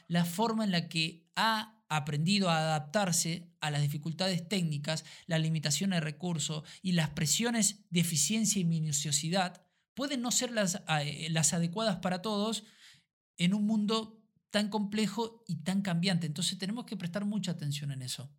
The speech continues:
El quinto y último paso es recomendaciones inteligentes smart. Las recomendaciones más populares que surgen de las investigaciones de errores humanos son volver a capacitar a las personas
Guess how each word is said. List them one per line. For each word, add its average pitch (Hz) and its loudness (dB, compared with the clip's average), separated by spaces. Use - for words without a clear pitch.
El 220 -2
quinto 277 -4
y 214 0
último 214 -2
paso 240 0
es 220 -2
recomendaciones 202 -2
inteligentes 190 -2
smart. 156 0
Las 190 2
recomendaciones 220 -2
más 214 2
populares 190 0
que 160 -6
surgen 170 0
de 147 -2
las 139 -2
investigaciones 143 -4
de 160 -4
errores 170 -2
humanos 180 -6
son 220 -2
volver 220 -4
a 240 -6
capacitar 202 -4
a - -8
las 202 -2
personas 240 -6